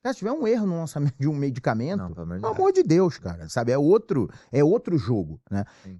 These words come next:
Speaker 1: E,
Speaker 2: É.
Speaker 1: e mesmo exposto a tudo isso, uma empresa que inova, grandes inovações, pequenas inovações. Cara, na conversa aqui, não sei se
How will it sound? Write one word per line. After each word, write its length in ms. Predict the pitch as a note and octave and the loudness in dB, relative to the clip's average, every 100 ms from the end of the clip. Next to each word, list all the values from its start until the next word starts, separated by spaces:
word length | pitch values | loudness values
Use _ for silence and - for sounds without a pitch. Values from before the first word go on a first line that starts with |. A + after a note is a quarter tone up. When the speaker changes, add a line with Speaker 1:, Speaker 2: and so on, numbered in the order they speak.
| - | 0
Speaker 1:
E, 120 | E3 | 0
Speaker 2:
É. 60 | - | 4
Speaker 1:
e 100 | F#3+ | 4
mesmo 440 | F3+ G3 D4+ C#4 C#4+ | 6 4 2 -2 -4
exposto 580 | - - G3 G#3+ - | -8 0 0 0 -2
a 60 | F3+ | -6
tudo 260 | - E3 C#3+ | -4 -2 0
isso, 300 | C3 - C3 | 0 -2 -4
uma 100 | C#3 | -2
empresa 420 | B2+ D3 F#3+ G3+ | 0 0 0 -2
que 240 | - G3 F3 - _ | -2 -4 -4 -10 _
inova, 680 | F3 F3+ D3 D#3 D3 A#2 G#2+ _ _ _ _ _ | 0 2 4 2 0 -4 -10 _ _ _ _ _
grandes 480 | B2 C#3 G#3+ B3 F#3 | 2 4 4 0 0
inovações, 640 | G3 F3+ E3 D3 E3+ D#3+ | 0 0 -2 -4 -6 -6
pequenas 460 | - D3 G3 A3 G3 | -6 -4 -2 -2 -2
inovações. 480 | F3+ E3+ D#3 F#3+ - | -4 -4 -4 -6 -4
Cara, 200 | B3+ F#3+ | -2 0
na 100 | G#3 | -2
conversa 520 | - G3+ C#3 G#3 G#3+ | -2 -2 0 -2 -6
aqui, 280 | D3 F#3 A#3+ A#2+ | -6 -4 -2 -2
não 100 | D3 | -4
sei 180 | D3+ B3+ | -6 -8
se 220 | - | -10